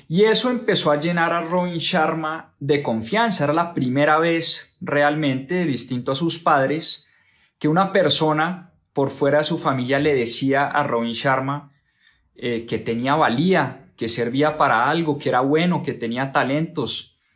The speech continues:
que los podía explotar. Y desde ese momento, pues, Robin Sharma le, le coge un gran cariño a esta maestra, a esta profesora de colegio.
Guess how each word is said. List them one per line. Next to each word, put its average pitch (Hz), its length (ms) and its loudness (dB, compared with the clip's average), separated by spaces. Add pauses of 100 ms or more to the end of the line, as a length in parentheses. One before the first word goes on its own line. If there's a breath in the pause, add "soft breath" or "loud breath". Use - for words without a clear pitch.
(140 soft breath)
que 131 100 -6
los 131 180 0
podía 123 300 -2
explotar. 160 720 -2 (560)
Y 147 100 2
desde 156 220 4
ese 196 160 2
momento, 165 520 0
pues, 170 140 2
Robin 139 260 0
Sharma 156 400 2
le, 151 260 -4
le 123 200 -6
coge 127 180 -2
un 139 160 0
gran 147 280 0
cariño 143 640 -2
a 123 100 -6
esta 131 200 -6
maestra, 120 500 -2
a 127 40 0
esta 127 240 -4
profesora 117 480 -2
de 131 120 -2
colegio. 135 460 -2